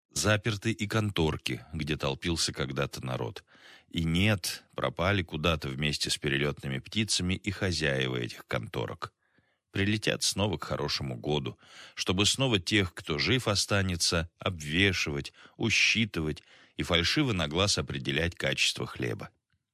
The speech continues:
И опять отдадут свой хлеб крестьяне, не везти же его назад. И кричать нельзя, караул грабят. С горя можно только пьяным напиться, растеряв и последнее, по кабакам да притонам постоялых дворов —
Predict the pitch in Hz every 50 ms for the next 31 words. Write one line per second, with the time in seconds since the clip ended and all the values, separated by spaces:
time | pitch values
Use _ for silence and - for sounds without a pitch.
0 | _ _ _ _ _ _ _ _ _ _ _ _ _ _ _ _ _ - 82 87
1 | 92 95 147 160 165 160 - - 123 127 120 110 123 117 107 90 90 95 92 82
2 | - - 90 87 82 78 - - 80 78 71 - - 82 76 71 - - - 78
3 | 76 76 73 69 67 65 64 _ _ _ _ _ _ - 71 71 71 76 - -
4 | - - 104 90 85 73 65 62 60 60 62 62 - - - - - - _ _
5 | _ _ _ _ _ _ _ _ _ _ _ _ - - - - 82 80 - -
6 | 110 123 120 - 98 87 82 73 65 64 57 - - - - 76 73 71 69 67
7 | 67 65 62 60 67 73 73 69 60 - - - - - _ _ - - _ _
8 | _ _ _ _ _ _ _ _ _ _ - - 80 82 87 127 131 113 110 107
9 | 113 110 101 92 104 98 - 104 98 87 - 92 76 - 98 107 110 110 101 85
10 | 73 71 69 64 - - 64 62 - - - - - - - _ _ _ _ _
11 | - - 82 85 - - - 101 104 104 95 - 98 - 104 107 - - - 104
12 | 85 71 - - 57 57 - - - - - 80 78 80 76 - - 107 113 117
13 | 98 95 87 - 87 85 82 - 95 95 90 85 80 - - - - - 78 76
14 | 78 78 76 73 71 69 69 71 78 73 67 65 60 55 - -